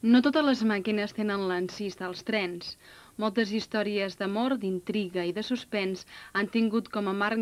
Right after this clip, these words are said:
d'acció un tren corrent. Novel·les, pel·lícules i cançons ens parlen de mil trens diferents, perquè a dalt d'un tren pot passar-hi de tot. Un paisatge preciós arriba al punt màxim de vida quan la travessa un tren.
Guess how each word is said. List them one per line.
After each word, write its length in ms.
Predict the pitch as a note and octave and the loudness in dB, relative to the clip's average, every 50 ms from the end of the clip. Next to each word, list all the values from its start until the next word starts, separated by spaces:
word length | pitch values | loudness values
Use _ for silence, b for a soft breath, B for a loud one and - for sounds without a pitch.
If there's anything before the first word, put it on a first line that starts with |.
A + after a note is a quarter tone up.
| G3+ | -2
d'acció 540 | G#3+ F#3 - - - G#3 G3+ F#3+ F#3+ F#3 F3+ - | -4 -6 -10 -10 -6 -4 -2 -2 0 -2 -4 -4
un 200 | - A3+ G#3+ F3+ | -4 -4 -2 -2
tren 240 | - G3+ F#3+ F#3+ F#3 F3+ | -2 -2 0 0 -2 -2
corrent. 440 | - G3 G3 A3 A3 G#3 F#3 F3 E3 F3 - _ B B B B B B B B | -2 -2 0 2 2 2 2 0 -2 -4 -12 _ B B B B B B B B
Novel·les, 480 | B G#3+ G3 A3 A#3 B3 C#4 D4+ D4+ - | B 2 4 4 4 4 2 0 -2 -4
pel·lícules 560 | - A3 G3+ G#3+ G#3 - G3 F#3+ F#3 F#3 F3+ | -4 -4 -2 -2 -2 -2 0 0 0 0 0
i 60 | A3 | -2
cançons 560 | B3 C#4 C#4+ C#4+ - - A3+ G3+ G3 G3 F3+ - B B B B B | 0 2 2 2 2 2 0 -2 -2 -2 -6 -8 B B B B B
ens 220 | G3 G#3 - - | -6 -6 -4 -2
parlen 380 | - C4 C4 C4+ C#4 C#4 C4+ A#3 | 0 0 0 2 2 2 2 2
de 80 | A3 G#3+ | 2 2
mil 160 | A3+ B3 B3 | 2 2 0
trens 380 | B3 A#3 A3 G#3+ G#3 G3+ F#3 - | 0 0 -2 0 -2 -2 -4 -6
diferents, 540 | G#3 G3+ - A3 A#3 C4+ C#4 A#3+ G3 - - | -6 -6 -4 -2 0 2 2 0 0 -2 -6
perquè 400 | - G3+ F#3 F3+ F3+ - F#3+ F#3+ | -10 -10 -10 -10 -10 -8 -8 -6
a 60 | F3+ G3+ | -4 -2
dalt 220 | G#3+ A#3+ B3 B3+ | 0 0 2 4
d'un 100 | C#4 C4+ A#3 | 4 2 2
tren 360 | - G3+ F#3 F3+ F3+ F#3 F3+ | 2 0 0 2 0 0 0
pot 220 | - G#3 G3+ - - | -2 -2 -2 -2 -4
passar-hi 400 | G3+ G3 - - G3 F3+ F3+ F3+ | -6 -6 -4 -4 -2 0 0 0
de 140 | F#3 F#3 F3+ | 0 0 -2
tot. 320 | - G3 E3+ D3 - - - - - _ B B B B B B B B - | -2 -4 -4 -4 -8 -14 -20 -20 -20 _ B B B B B B B B -4
Un 140 | - A3+ G3+ A#3+ | -2 0 2 2
paisatge 480 | B3 A#3 A3 A#3+ A3+ A3 F#3 G#3 G#3+ G3 | 2 2 2 0 -2 -2 -2 -4 -6 -6
preciós 600 | - G3 G3+ F#3+ - A#3 A#3 A#3 B3 C4 B3 B3 | -6 -8 -10 -8 -6 -4 -2 -2 -2 -2 -4 -4
arriba 380 | G#3+ A3 A3+ A3 F#3+ G3+ G3 F#3+ | -4 -4 -4 -4 -4 -4 -4 -4
al 100 | F#3 F3+ | -4 -6
punt 240 | - - A3+ A3 | -6 -6 -4 -4
màxim 480 | A3 G#3+ G#3 G3+ - - - G3+ F#3+ F#3+ | -2 -2 -4 -4 -6 -10 -10 -10 -8 -6
de 100 | G#3 A3+ | -6 -8
vida 300 | G#3 G#3 G3+ G3 G3+ G3 | -8 -8 -6 -6 -6 -4
quan 240 | - A#3+ B3+ C4 A#3+ | -4 -2 0 0 0
la 80 | G#3+ | -2
travessa 400 | - A3+ F#3 F3+ F#3 F3+ - G#3 | -4 -4 -4 -4 -6 -6 -6 -6
un 160 | F#3+ F#3 F3+ F3+ | -4 -4 -4 -4
tren. 320 | - G#3+ G3+ F#3 E3 E3 | -4 -2 -2 -2 -4 -6